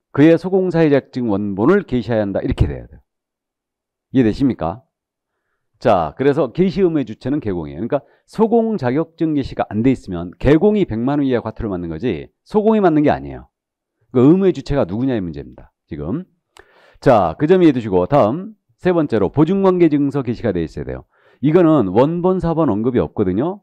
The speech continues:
근데 실무적으로 모두 원본 개시합니다. 그래서 공제증서, 보증보험 인허가 보증보험증권, 그 다음에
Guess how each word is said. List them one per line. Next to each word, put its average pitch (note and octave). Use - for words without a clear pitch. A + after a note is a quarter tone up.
근데 B2+
실무적으로 F#3+
모두 A2+
원본 A#2
개시합니다. C2+
그래서 A#2+
공제증서, A2+
보증보험 D3
인허가 A#2
보증보험증권, G2
그 A#2
다음에 C#3